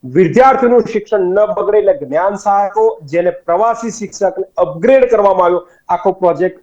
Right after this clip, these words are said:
અને આપણે જ્ઞાન સહાયક તરીકે મૂકવામાં આવ્યો. પણ આપની ચેનલના માધ્યમથી અવારનવાર, દિલીપભાઈ, આપ પણ જાણો છો, જ્યારે પણ હું આપની ચેનલના માધ્યમથી કહું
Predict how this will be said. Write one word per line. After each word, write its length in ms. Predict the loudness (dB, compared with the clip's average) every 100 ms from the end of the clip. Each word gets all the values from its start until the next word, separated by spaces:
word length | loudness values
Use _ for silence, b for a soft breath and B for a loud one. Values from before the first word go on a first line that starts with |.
| -10
અને 160 | -2 0
આપણે 220 | 0 -4
જ્ઞાન 540 | -6 -8 -4 -2 -4
સહાયક 260 | 0 -2 -2
તરીકે 220 | -4 -6 -6
મૂકવામાં 420 | -4 -2 0 0
આવ્યો. 240 | 0 -4 B B B
પણ 140 | 0 0 -2 0
આપની 360 | -2 0 -2
ચેનલના 440 | 0 0 2 2 2
માધ્યમથી 460 | 0 -2 -2 -4
અવારનવાર, 560 | -2 0 0 0 0 0
દિલીપભાઈ, 340 | -4 0 0
આપ 240 | 0 -2 -4
પણ 140 | 0
જાણો 300 | 0 0 -4
છો, 160 | -4 -4
જ્યારે 340 | -2 0 0
પણ 140 | -2
હું 240 | 0 -2 -4 b -6
આપની 240 | -4 -2
ચેનલના 360 | -2 0 0 0
માધ્યમથી 400 | 0 -2 -2 -4
કહું 240 | -2 -2